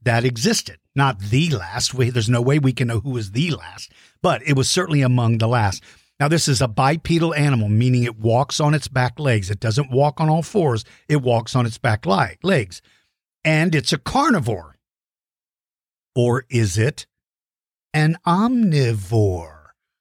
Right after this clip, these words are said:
Ooh, we're gonna talk about that. Now,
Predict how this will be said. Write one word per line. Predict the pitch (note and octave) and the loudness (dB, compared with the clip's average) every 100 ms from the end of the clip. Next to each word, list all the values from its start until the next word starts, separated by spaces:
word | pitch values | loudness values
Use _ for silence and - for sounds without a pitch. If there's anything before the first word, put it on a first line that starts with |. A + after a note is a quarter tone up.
| _ _ _ _ G2+ | _ _ _ _ -14
Ooh, | G2+ G#2+ C3 D#3 F3+ G#3+ G#3+ G#3 G3 F3 D#3 B2+ A2 G2 | -6 -2 0 0 -2 -6 -2 0 0 0 -2 -2 -4 -6
we're | G2+ | -4
gonna | B2 E3+ | -2 -2
talk | - C3+ D#3+ A2+ | -2 -2 0 -2
about | G2+ G2 - | -2 -4 -6
that. | G2 F2 _ _ _ _ _ _ _ _ _ _ _ _ _ E3 | -14 -14 _ _ _ _ _ _ _ _ _ _ _ _ _ 0
Now, | F3 F#3 | 0 -2